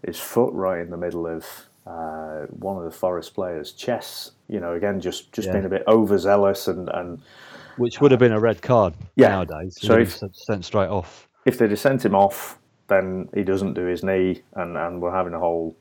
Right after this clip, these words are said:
Speaker 1: whole different conversation. But, um, you know, that's, it's just one of those things. Um, but yeah, he's obviously in the last, last few weeks seems to be quite active on Twitter, actually. So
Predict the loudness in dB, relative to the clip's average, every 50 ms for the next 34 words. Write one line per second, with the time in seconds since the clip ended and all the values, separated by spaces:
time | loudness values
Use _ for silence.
0 | _ _ -10 -6 -6 -6 -4 -6 -8 -10 -10 -16 -14 -10 -8 -8 -8 -8 -12 -12
1 | -8 -8 -6 -6 -8 -10 -14 -18 -18 -14 -14 -14 -14 -14 -16 -14 -14 -12 -14 -16
2 | -18 -20 _ _ _ _ _ _ _ _ _ -16 -14 -10 -10 -10 -12 -12 _ _
3 | -2 0 0 -2 -4 -12 -16 -20 -20 _ _ _ -16 -10 -4 -2 -2 -2 -2 -2
4 | -4 -2 -2 -4 -4 -4 -6 -4 -6 -6 -6 -6 -10 -14 -16 -20 _ _ _ _
5 | -18 -18 -16 -16 -16 -16 -16 -16 -18 -20 _ _ _ _ _ _ _ _ _ _
6 | _ _ _ _ -20 -20 _ _ 2 2 4 6 6 6 8 8 6 6 2 0
7 | -2 -4 -4 -4 -2 -2 -2 -4 -4 -6 -4 -2 -2 -2 -2 -6 -12 -20 -20 -20
8 | -20 -20 -20 _ -8 -4 -2 0 0 0 0 -2 -4 -8 -14 -16 _ -8 -6 -6
9 | -6 -4 -4 -2 -2 0 0 0 -2 -2 -6 -10 -10 -8 -8 -8 -8 -10 -10 -8
10 | -6 -6 -6 -6 -6 -8 -10 -10 _ -14 -12 -12 -12 -14 -14 -16 -10 -6 -6 -6
11 | -6 -6 -10 -10 -10 -10 -12 -16 _ -14 -14 -12 -12 -14 -14 -14 -12 -12 -10 -10
12 | -12